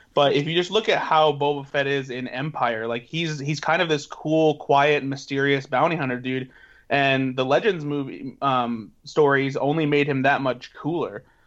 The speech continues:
And so I, you know, I, I like Boba Fett, but, like, it's, it's, it's gotten to the point now where because of his origin in the prequels, it's gotten really hard to m-,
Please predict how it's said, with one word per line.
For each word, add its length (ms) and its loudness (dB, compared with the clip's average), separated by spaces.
And 220 0
so 580 4
I, 600 0
you 100 -4
know, 160 2
I, 240 0
I 200 4
like 260 2
Boba 240 0
Fett, 340 0
but, 160 0
like, 220 -4
it's, 420 -8
it's, 160 -6
it's 160 -12
gotten 160 2
to 60 2
the 80 0
point 240 -4
now 240 2
where 320 0
because 400 0
of 100 2
his 160 -8
origin 440 0
in 80 -6
the 80 -6
prequels, 580 -6
it's 160 -2
gotten 340 2
really 240 -2
hard 460 2
to 80 -6
m-, 300 -6